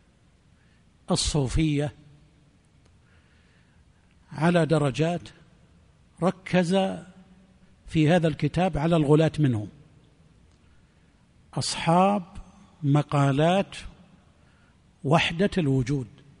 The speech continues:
والحقيقة أن كثيرًا من كلام هؤلاء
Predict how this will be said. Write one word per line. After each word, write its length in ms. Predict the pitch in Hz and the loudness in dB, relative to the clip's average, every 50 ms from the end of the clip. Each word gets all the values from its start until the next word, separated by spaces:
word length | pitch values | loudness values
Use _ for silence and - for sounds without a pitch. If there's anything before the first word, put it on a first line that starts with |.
| _ _ _ _ _ _ _ _ _ _ _ _ _ _ _ _ _ _ _ _ _ _ _ _ _ _ _ _ _ _ _ _ _ _ _ _ _ _ _ _ _ _ _ _ _ - - - | _ _ _ _ _ _ _ _ _ _ _ _ _ _ _ _ _ _ _ _ _ _ _ _ _ _ _ _ _ _ _ _ _ _ _ _ _ _ _ _ _ _ _ _ _ -20 -18 -12
والحقيقة 720 | 127 120 117 - - 147 - - 175 185 175 - 165 170 135 - - - - - - - - - _ _ _ _ _ _ - _ _ _ _ _ _ _ _ _ _ _ _ _ _ _ - _ - - | -10 -10 -8 -6 -6 -6 0 2 2 2 2 0 -4 -4 -4 -6 -10 -20 -20 -20 -20 -20 -20 -20 _ _ _ _ _ _ -20 _ _ _ _ _ _ _ _ _ _ _ _ _ _ _ -20 _ -4 0
أن 200 | 156 160 160 147 | 2 4 4 4
كثيرًا 400 | - - 139 - 180 190 180 160 | 2 0 0 2 2 2 2 2
من 160 | 151 151 143 | 2 2 0
كلام 360 | - - 147 156 170 165 156 | 0 0 0 2 2 2 2
هؤلاء 840 | 151 131 135 147 143 135 143 139 151 165 175 185 190 196 196 185 - | 2 2 0 0 0 0 0 0 2 0 0 0 -2 -4 -6 -10 -14